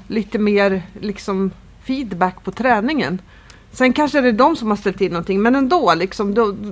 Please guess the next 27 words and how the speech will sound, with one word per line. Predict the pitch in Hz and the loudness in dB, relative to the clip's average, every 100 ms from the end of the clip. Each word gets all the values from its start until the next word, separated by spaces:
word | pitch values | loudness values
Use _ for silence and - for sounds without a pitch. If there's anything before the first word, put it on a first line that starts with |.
| - | -8
då | 226 | -8
ser | 233 294 262 | -4 -2 0
man | 247 | 0
kanske | 240 233 240 | -2 -4 -6
vilka | 226 226 | -4 -4
bitar | 226 220 - 226 | -4 -4 -2 0
man | 214 | 2
behöver | 202 214 202 196 196 196 - - - - - - - | 0 2 2 2 -2 -4 -18 -20 -20 -20 -20 -20 -6
få | - | 2
ännu | 233 214 208 | 4 4 2
starkare, | 247 - 214 196 - 202 180 180 | 0 2 2 2 -2 0 2 2
eller | 180 180 175 180 170 - - - - - - - - - - - - | 2 2 2 2 -6 -16 -20 -20 -20 -20 -20 -20 -20 -20 -20 -20 -14
jag, | 240 247 190 | -2 -2 2
jag | 262 | 4
gissar | 269 294 - 254 | 4 2 2 2
att | - | 2
de | 247 208 | -2 -2
ger | 214 302 311 202 | -4 0 2 4
en | 202 | 4
ganska | 190 190 214 | 2 -2 -2
mycket, | 196 190 190 196 185 202 | 0 -2 -4 -4 -4 -4
en, | 240 226 | -2 0
en | 247 | 2
bra | 233 262 | 6 6
helhetsbild | 254 285 233 247 - 269 180 | 6 4 2 2 0 0 0
för | - 190 | -2 -2
dig | 180 175 | 0 -2